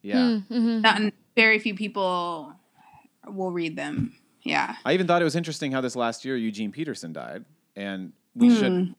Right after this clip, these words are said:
Speaker 3: Hmm.
Speaker 1: it's absolutely appropriate to mourn Eugene Peterson in the way we did, but, uh, nobody talked about James Cone in the Christian community, especially up here in Seattle.
Speaker 2: Yeah.
Speaker 1: And he
Speaker 3: Yeah, the
Speaker 1: died
Speaker 3: white
Speaker 1: same year.
Speaker 2: Yeah, the
Speaker 1: Yeah.
Speaker 2: white Christian community.
Speaker 3: Yeah. Yeah.
Speaker 1: Everybody was posting about Eugene Peterson. That's so huge.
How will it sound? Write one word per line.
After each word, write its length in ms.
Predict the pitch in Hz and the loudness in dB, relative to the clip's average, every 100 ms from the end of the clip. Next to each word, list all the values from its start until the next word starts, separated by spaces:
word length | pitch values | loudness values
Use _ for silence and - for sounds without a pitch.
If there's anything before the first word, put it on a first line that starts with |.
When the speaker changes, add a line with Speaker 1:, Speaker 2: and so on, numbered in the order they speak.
| - | -10
Speaker 3:
Hmm. 60 | 175 | -8
Speaker 1:
it's 200 | 113 - - | -6 -8 -6
absolutely 380 | 117 - 143 | -6 -4 -6
appropriate 420 | 110 - 92 90 80 | -6 -6 -6 -8 -10
to 120 | 95 | -12
mourn 520 | 90 92 92 87 87 - | -10 -8 -6 -8 -10 -14
Eugene 320 | 92 87 87 | -14 -12 -14
Peterson 560 | 95 82 80 82 104 - _ _ _ _ _ | -12 -14 -14 -14 -14 -16 _ _ _ _ _
in 80 | 104 | -6
the 80 | 104 | -2
way 160 | 92 | -2
we 80 | 92 | -4
did, 300 | 85 92 92 | -6 -8 -6
but, 280 | 101 92 - _ | -6 -8 -10 _
uh, 100 | 95 98 | -14 -4
nobody 240 | 123 151 | -2 -2
talked 240 | - 131 101 | -2 -4 -4
about 160 | 85 | -8
James 180 | 80 73 | -10 -14
Cone 320 | - 92 57 - | -12 -12 -12 -14
in 80 | 92 | -10
the 60 | |
Christian 260 | - 120 87 | -6 -8 -10
community, 420 | 76 - 50 104 _ | -16 -20 -20 -20 _
especially 400 | - 120 - 85 | -8 -6 -6 -8
up 140 | 85 | -8
here 240 | 101 90 78 | -8 -8 -10
in 120 | - _ - | -14 _ -20
Seattle. 520 | - 90 85 50 - - | -12 -10 -10 -12 -16 -10
Speaker 2:
Yeah. 120 | 214 | -2
Speaker 1:
And 80 | 208 | 4
he 40 | |
Speaker 3:
Yeah, 80 | 196 | 6
the 40 | 185 | 6
Speaker 1:
died 40 | |
Speaker 3:
white 140 | 123 - | 6 4
Speaker 1:
same 200 | 104 104 | 0 -4
year. 220 | 80 - _ | -6 -12 _
Speaker 2:
Yeah, 160 | 240 214 | 0 2
the 60 | |
Speaker 1:
Yeah. 60 | 202 | 2
Speaker 2:
white 160 | 196 190 | -2 -4
Christian 260 | 196 214 | -8 -8
community. 360 | 190 190 185 202 | -10 -12 -12 -4
Speaker 3:
Yeah. 320 | 160 147 147 - - _ | 0 0 0 -4 -16 _
Yeah. 60 | 139 | 4
Speaker 1:
Everybody 520 | 165 175 147 127 117 | 6 6 4 2 0
was 100 | 107 | -2
posting 320 | 131 113 101 | -2 -2 -4
about 120 | 90 | -6
Eugene 260 | 90 85 87 | -8 -10 -12
Peterson. 440 | 92 67 - 50 57 | -12 -14 -14 -18 -16
That's 140 | 92 | -14
so 360 | - - 131 110 | -10 -2 0 0
huge. 600 | - 110 80 52 - | -4 -8 -10 -14 -20